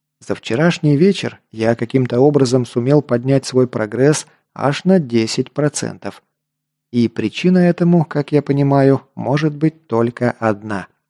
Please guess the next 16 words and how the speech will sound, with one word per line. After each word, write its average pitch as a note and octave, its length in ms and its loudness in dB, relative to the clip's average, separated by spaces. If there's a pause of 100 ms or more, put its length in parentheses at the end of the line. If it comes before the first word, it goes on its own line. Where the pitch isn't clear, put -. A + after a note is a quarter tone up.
(300)
Использование C#3+ 1040 2 (200)
активатора. B2 800 0 (1600)
Вчера D#3+ 500 2
я B2 380 2
два B2 240 2
раза C#3+ 300 2
довёл A#2+ 320 2
свои B2+ 280 2
запасы A#2+ 520 0
до A#2 140 -2
нуля, B2 400 2 (320)
что-то A#2+ 340 -6
ещё A2+ 340 -2
тратил C3+ 440 0
по C3+ 140 -2
мелочи. A#2 600 -2